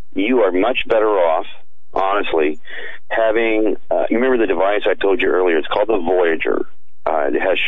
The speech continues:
shortwave, A M, F M, noaa weather bands. It can charge your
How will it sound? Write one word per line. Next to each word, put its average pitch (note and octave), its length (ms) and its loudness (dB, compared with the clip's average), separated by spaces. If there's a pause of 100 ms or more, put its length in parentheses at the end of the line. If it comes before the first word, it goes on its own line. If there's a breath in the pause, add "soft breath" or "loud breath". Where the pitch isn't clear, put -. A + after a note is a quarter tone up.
(120)
shortwave, G#2+ 600 4 (400)
A G2+ 180 2
M, G#2+ 140 0
F G2+ 200 0
M, F2+ 540 2 (180)
noaa G2 460 2
weather G2 300 2
bands. E2+ 520 0 (140)
It - 100 0
can F#2 200 0
charge F#2+ 380 0
your G2 160 0